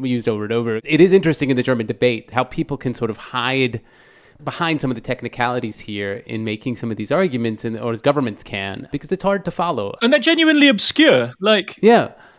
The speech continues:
Speaker 2: it's not altogether obvious how the money goes right now. And that's for good reason. There are people who don't have a particularly, <laughs> you know, have no
Speaker 1: Yeah.
Speaker 2: interest in making it clear how the money
Speaker 1: Yeah.
Speaker 2: flows. So,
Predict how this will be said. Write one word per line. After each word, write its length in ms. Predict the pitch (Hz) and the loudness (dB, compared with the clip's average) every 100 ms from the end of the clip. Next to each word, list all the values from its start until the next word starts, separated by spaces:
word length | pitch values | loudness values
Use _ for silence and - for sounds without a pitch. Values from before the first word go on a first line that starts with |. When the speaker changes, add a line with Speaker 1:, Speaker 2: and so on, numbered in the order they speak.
| _ | _
Speaker 2:
it's 220 | 175 - 180 | -12 -8 -2
not 440 | 196 190 185 202 | 2 6 6 6
altogether 600 | 262 294 226 277 262 240 | 2 -2 -2 2 4 6
obvious 320 | 226 196 175 | 4 2 0
how 160 | 165 156 | -2 -4
the 80 | 156 | -2
money 260 | 151 131 | -4 -4
goes 460 | 120 120 117 110 - | -4 -4 -6 -10 -10
right 260 | - 123 - | -8 -8 -8
now. 260 | 120 107 127 | -10 -8 -6
And 100 | 139 | -4
that's 200 | - - | -6 -8
for 80 | |
good 180 | - 151 | -8 -6
reason. 380 | 151 180 139 117 | 0 0 0 -6
There 140 | 123 | -6
are 40 | 131 | -6
people 340 | - 131 135 | -8 -10 -8
who 120 | 131 | -8
don't 200 | 127 123 | -6 -8
have 140 | 123 123 | -8 -14
a 60 | |
particularly, 720 | - 147 - 147 - 135 120 _ _ | -12 -12 -10 -12 -8 -8 -10 _ _
<laughs> 140 | _ | _
you 80 | 220 | 2
know, 140 | 180 - _ | 2 0 _
have 180 | - 180 | -2 2
no 220 | 214 277 | 6 6
Speaker 1:
Yeah. 160 | 226 220 | 6 4
Speaker 2:
interest 480 | 220 139 127 - - | 4 2 0 -6 -4
in 100 | 143 | 0
making 320 | 143 147 147 | 0 0 -4
it 120 | 139 | -4
clear 380 | - 151 139 120 - - - | 0 2 2 -2 -10 -20 -6
how 160 | - 185 | 0 2
the 140 | 165 | 4
money 200 | 147 151 | 2 4
Speaker 1:
Yeah. 220 | 196 247 165 | 6 6 6
Speaker 2:
flows. 240 | 113 - | 4 4
So, 220 | 180 170 | 4 4